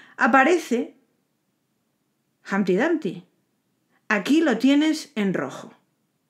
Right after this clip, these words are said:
No en balde, Guillermo Cabrera Infante llegó a decir que sin Carroll no hay Joyce. Carroll abre vías para llegar más lejos,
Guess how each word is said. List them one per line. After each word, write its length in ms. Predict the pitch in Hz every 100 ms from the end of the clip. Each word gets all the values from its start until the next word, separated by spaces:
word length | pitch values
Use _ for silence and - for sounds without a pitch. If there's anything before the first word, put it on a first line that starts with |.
| _ _ _ _ _ _ _ _ _ _ _ _
No 300 | 214 226 294
en 180 | 339 269
balde, 380 | 302 302 285
Guillermo 420 | 285 233 214 220 220
Cabrera 380 | 202 196 208
Infante 540 | 269 294 262 240 240 311
llegó 240 | 262 180
a 60 | 180
decir 360 | 220 226 262
que 100 | 226
sin 240 | 202 190 190
Carroll 520 | 240 277 302 359 349 _ _ _ _
no 260 | 240 285 320
hay 220 | 233 180
Joyce. 520 | 170 139 170 - - _ _ _ _ _ _ _ _ _ _ _ _ _ -
Carroll 540 | 349 415 320 311 330
abre 360 | 277 277 285 262
vías 800 | 202 247 285 196 214 220 - _ _ _ _ _ -
para 200 | 208 214
llegar 280 | 254 320
más 200 | 294 190
lejos, 640 | 185 185 170 - - -